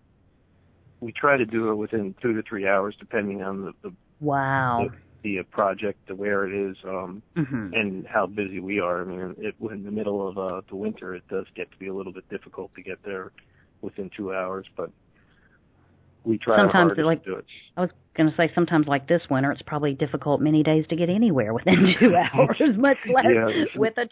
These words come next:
Speaker 2: truck and with equipment and that sort of thing. So,
Speaker 1: Yeah, snow is
Speaker 2: um,
Speaker 1: not a, a,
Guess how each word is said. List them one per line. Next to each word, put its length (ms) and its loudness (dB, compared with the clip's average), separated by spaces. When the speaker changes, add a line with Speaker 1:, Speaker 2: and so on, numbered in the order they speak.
Speaker 2:
truck 340 0
and 120 -8
with 220 -6
equipment 580 -8
and 80 -8
that 220 -6
sort 180 -6
of 140 -8
thing. 420 -6
So, 160 -4
Speaker 1:
Yeah, 260 2
snow 240 4
is 80 0
Speaker 2:
um, 60 -2
Speaker 1:
not 240 6
a, 80 6
a, 320 0